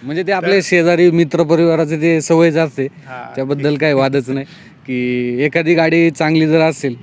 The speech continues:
Speaker 1: मग दिली कोणाला घेऊन वगैरे, असं काही कधी पाहिली
Speaker 2: नाही,
Speaker 1: वगैरे?
Speaker 2: आणखीन नाही. आता एवढा वेळ, मी स्वतः दोन महिने घातले यासाठी,
Speaker 1: ओके.
Speaker 2: बघण्यासाठी, शोधण्यासाठी. कारण नुसतं दिसायला चांगलं असून नाही, इंजिन पण कसं आहे,
Speaker 1: बरोबर.
Speaker 2: किती work करतंय, काय त्याचा
Speaker 1: हम्म.
Speaker 2: mechanical problems काय, तर ह्या सगळ्या गोष्टी बघूनच मग गाडी select केली होती मी.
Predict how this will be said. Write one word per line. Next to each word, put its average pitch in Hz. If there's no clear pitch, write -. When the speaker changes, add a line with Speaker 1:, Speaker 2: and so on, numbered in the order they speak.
Speaker 1:
मग 139
दिली 196
कोणाला 220
घेऊन 156
वगैरे, 139
असं 143
काही 135
कधी 143
पाहिली 135
Speaker 2:
नाही, 127
Speaker 1:
वगैरे? 131
Speaker 2:
आणखीन 151
नाही. 151
आता 156
एवढा 185
वेळ, 202
मी 196
स्वतः 208
दोन 190
महिने 175
घातले 147
यासाठी, 139
Speaker 1:
ओके. 113
Speaker 2:
बघण्यासाठी, 135
शोधण्यासाठी. 131
कारण 156
नुसतं 165
दिसायला 196
चांगलं 185
असून 180
नाही, 175
इंजिन 170
पण 170
कसं 160
आहे, 147
Speaker 1:
बरोबर. 123
Speaker 2:
किती 110
work 151
करतंय, 143
काय 135
त्याचा 131
Speaker 1:
हम्म. 135
Speaker 2:
mechanical 131
problems 127
काय, 123
तर 139
ह्या 147
सगळ्या 175
गोष्टी 170
बघूनच 175
मग 160
गाडी 147
select 127
केली 131
होती 127
मी. 131